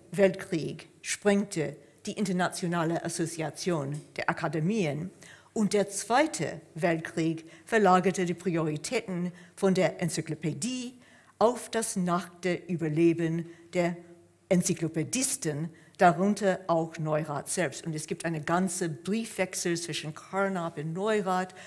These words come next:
wo, worin, ähm, Carnap versucht, Neurath zu überreden, dass wenn er im September neununddreißig nach Cambridge kommt,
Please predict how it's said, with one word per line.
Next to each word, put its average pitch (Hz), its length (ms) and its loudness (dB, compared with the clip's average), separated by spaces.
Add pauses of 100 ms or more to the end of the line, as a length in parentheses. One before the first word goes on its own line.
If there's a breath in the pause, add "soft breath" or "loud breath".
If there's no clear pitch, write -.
(640 loud breath)
wo, 196 380 10 (160 loud breath)
worin, 180 440 2 (120)
ähm, 170 240 2 (380)
Carnap 202 540 2
versucht, 190 760 -2 (180 loud breath)
Neurath 185 720 4 (240 loud breath)
zu - 100 -6
überreden, 196 800 2 (220 loud breath)
dass 180 340 2
wenn 202 180 4
er 175 640 0
im 165 280 0
September 190 580 -2
neununddreißig 165 1000 -2
nach 151 220 -6
Cambridge 240 500 -4
kommt, 202 260 -2